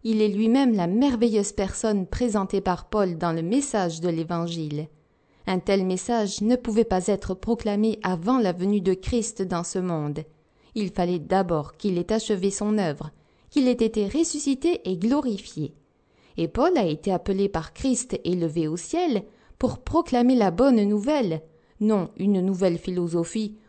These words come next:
ou une nouvelle doctrine, mais une personne. Tout ce qui n'est pas Christ a été mis de côté par Dieu,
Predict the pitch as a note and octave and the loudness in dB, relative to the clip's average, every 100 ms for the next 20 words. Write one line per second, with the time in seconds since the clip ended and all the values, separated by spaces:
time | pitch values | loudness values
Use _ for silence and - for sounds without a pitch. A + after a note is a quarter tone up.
0 | _ A#3+ G3 - G#3 G3+ F#3 F3 F3 D#3+ | _ 0 0 0 2 2 2 0 0 2
1 | D#3+ - - F4 A3+ E3+ - _ - B3+ | -2 -2 0 2 2 0 -8 _ -2 4
2 | A#3 A#3 E4 - F3+ - - E3+ C#3+ - | 4 6 4 2 -4 -6 -4 -2 -2 -4
3 | C#3+ - _ _ _ _ _ _ - - | -8 -14 _ _ _ _ _ _ 2 4
4 | F#4 D4+ C4 C4 G#3 - F#4 F#4 - G#3+ | 6 2 4 4 4 0 -4 -4 -4 -4
5 | G#3+ - - A#3 G#3 G#3 A3+ A3 F3+ G#3+ | -6 -10 -2 0 0 2 2 2 2 2
6 | G#3 G#3 G3+ G3 E3 E3+ F3 F#3 F#3+ | 0 2 0 -2 -4 -6 -2 -2 -2